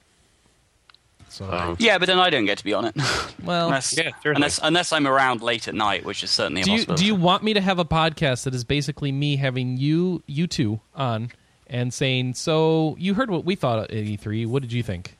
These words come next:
Speaker 2: And I say, "I didn't listen to your crap, so you better start over."
Speaker 1: Aw,
Speaker 2: <laughs>
Speaker 1: come on.
Speaker 2: I'm
Speaker 1: Download a
Speaker 2: that
Speaker 1: podcast catcher and subscribe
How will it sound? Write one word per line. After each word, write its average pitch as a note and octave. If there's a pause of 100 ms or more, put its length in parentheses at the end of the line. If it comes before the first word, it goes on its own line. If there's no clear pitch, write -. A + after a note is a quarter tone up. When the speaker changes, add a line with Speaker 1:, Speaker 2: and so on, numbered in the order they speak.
(520)
Speaker 2:
And A2+
I A2+
say, A#2
"I G#2+
didn't G2+
listen G#2
to G2+
your F#2
crap, -
so -
you G2
better F#2
start F2+
over." F2+ (300)
Speaker 1:
Aw, G#2 (100)
Speaker 2:
<laughs> -
Speaker 1:
come D#3
on. B2+
Speaker 2:
I'm C3+
Speaker 1:
Download G#3
a F3+
Speaker 2:
that F#3+
Speaker 1:
podcast D#3
catcher B2+
and A2
subscribe A2+